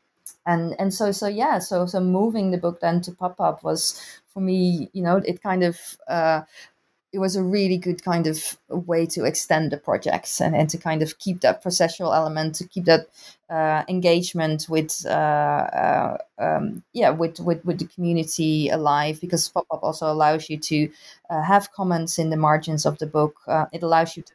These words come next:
version the book. So, um, what we also discussed, I think, is that the, the version in Pop-Up is ever so slightly different now already than the version, uh,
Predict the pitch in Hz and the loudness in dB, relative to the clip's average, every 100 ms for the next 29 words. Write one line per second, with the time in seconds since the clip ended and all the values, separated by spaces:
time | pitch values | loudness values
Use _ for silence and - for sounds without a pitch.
0 | _ 180 208 196 185 175 175 190 - 165 | _ 0 0 2 0 0 0 -2 -4 0
1 | 151 151 151 147 - 87 143 - - _ | 2 2 2 0 0 2 0 -4 -16 _
2 | 175 170 160 165 175 - - 160 - 147 | -4 2 2 2 -2 -4 -4 0 0 2
3 | 156 151 151 143 139 - - 165 - - | 0 -2 -6 -6 -8 -8 -4 -4 -4 0
4 | 170 165 156 151 165 160 156 - 165 170 | 2 2 -2 -4 -2 0 -2 0 0 0
5 | 170 151 165 143 160 151 165 - 165 151 | -4 -2 0 0 -2 -2 -2 0 -4 -2
6 | 143 139 147 151 151 147 147 151 151 151 | 0 2 2 0 0 -2 -4 0 2 0
7 | - - - 180 170 156 156 160 151 147 | -4 -16 -12 -12 0 0 2 0 0 0
8 | 147 151 147 147 143 147 - | -2 -2 2 2 2 2 0